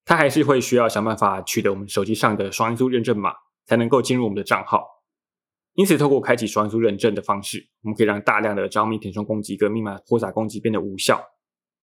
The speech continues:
虽然前面有提到有些钓鱼工具有拦截双因素认证的功能，但那些工具目前都还需要攻击者在后台进行及时的操作应对，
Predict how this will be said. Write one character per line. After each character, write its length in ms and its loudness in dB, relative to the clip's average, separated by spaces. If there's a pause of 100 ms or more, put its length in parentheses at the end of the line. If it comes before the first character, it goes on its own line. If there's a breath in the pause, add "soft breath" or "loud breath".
(260)
虽 120 2
然 120 2
前 120 0
面 100 2
有 60 0
提 160 -10
到 240 4
有 60 -4
些 200 0
钓 200 2
鱼 60 -2
工 200 -8
具 180 0
有 120 -6
拦 200 -2
截 260 2
双 180 0
因 40 -4
素 100 0
认 120 -2
证 80 0
的 80 -12
功 220 -2
能， 180 -6 (680)
但 120 2
那 80 2
些 100 2
工 180 0
具 120 0
目 160 0
前 160 -2
都 100 0
还 140 -2
需 140 -2
要 240 0
攻 180 0
击 80 -4
者 120 0
在 120 -2
后 220 2
台 180 -6
进 160 -8
行 360 -10
及 140 -4
时 160 -6
的 120 2
操 180 0
作 200 2
应 180 -8
对， 240 -2